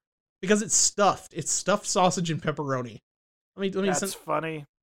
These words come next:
Speaker 1: It's got, like, underneath the cheese, there's, like, meat, there's, like, sausage balls and, like, pepperoni rolled up and stuff.
Speaker 2: That's funny.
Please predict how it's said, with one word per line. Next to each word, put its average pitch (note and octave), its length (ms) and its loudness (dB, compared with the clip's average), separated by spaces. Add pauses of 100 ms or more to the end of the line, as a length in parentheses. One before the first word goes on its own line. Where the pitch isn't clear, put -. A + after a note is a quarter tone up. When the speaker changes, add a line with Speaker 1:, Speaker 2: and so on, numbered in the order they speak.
Speaker 1:
It's F3+ 180 0
got, C#4 180 4
like, A#3+ 160 2
underneath G#3+ 460 2
the F3 100 -4
cheese, E3 540 -4
there's, D3+ 220 0
like, D3 260 0
meat, E3 320 -4 (140)
there's, D#3 180 0
like, D3 120 0
sausage D3 500 0
balls C3 400 -2
and, C3 100 -4
like, B2 120 -8
pepperoni C3+ 520 -4
rolled B2 280 -6
up B2 140 -10
and C#3 100 -10
stuff. D#3 160 -4
Speaker 2:
That's C3 160 -6
funny. C#3 420 -14